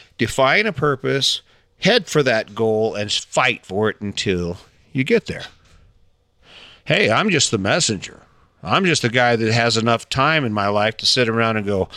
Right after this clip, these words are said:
"Hmm, why are we doing that? Why did he do that?" And what I'm coming up with is, for the most part, we don't have any idea. I mean, let's talk about the big plan. Let's talk about the whole thing.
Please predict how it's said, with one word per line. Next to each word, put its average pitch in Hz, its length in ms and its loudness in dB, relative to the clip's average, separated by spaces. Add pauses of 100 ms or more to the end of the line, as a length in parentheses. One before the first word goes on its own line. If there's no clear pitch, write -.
(400)
"Hmm, 92 420 -2
why 160 320 2
are 226 160 4
we 226 160 0
doing 190 460 0
that? 156 400 -2
Why 160 220 -2
did 190 200 -6
he 165 300 -4
do 131 260 -4
that?" 113 300 -2
And 101 120 -4
what 147 120 0
I'm 220 160 -2
coming 139 280 0
up 226 180 0
with 123 140 -2
is, 107 240 -2 (680)
for 170 160 0
the 156 80 2
most 185 280 4
part, 147 280 2
we 190 160 2
don't 185 200 2
have 147 280 2
any 165 220 2
idea. 170 580 2 (800)
I 123 100 0
mean, 135 220 2
let's 123 240 2
talk - 260 4
about 104 320 0
the 110 80 -2
big 117 360 2
plan. 151 460 -6
Let's - 180 -4
talk 131 220 2
about 120 260 2
the 120 80 -2
whole 127 360 4 (520)
thing. 202 420 -2